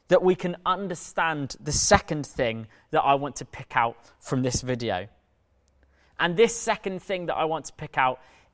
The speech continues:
is that the revival of the church was about places and not people.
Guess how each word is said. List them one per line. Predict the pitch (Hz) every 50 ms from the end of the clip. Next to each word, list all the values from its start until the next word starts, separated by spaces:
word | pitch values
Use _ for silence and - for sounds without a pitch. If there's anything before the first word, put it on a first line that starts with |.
| -
is | - 147 147 135 120 - - - - - - _ _ _ _ _ _ _ _ _ _ _ _ _ _ _ _ _ _ _ _ _ _ _ _ _ _ _ _ _ _ _ _ _ _ _ -
that | 131 180 190 - -
the | 180 180
revival | 165 175 175 156 139 139 165 202 180 226 247 254 247 220 170 202 220 220 214 214 196 185 _ _ _ _ _ _
of | - 165 151
the | 156 160
church | - - - - 170 139 117 107 101 - _ - - - - - - - _ _ _ _ _ _ _ _ _ _ _ _ _ _ -
was | 139 143 151 139
about | 151 139 143 143 131 135 135 - -
places | - - - - 185 185 190 196 185 - - - - 113 73 98 113 - - - - - _ _ _ _ _ _ _ _ _ _ _ -
and | 131 135 139 139 143 156 165
not | 170 151 123 - _ - - - - _ _ _ _ _ _ _
people. | - - 139 120 - - - 104 98 120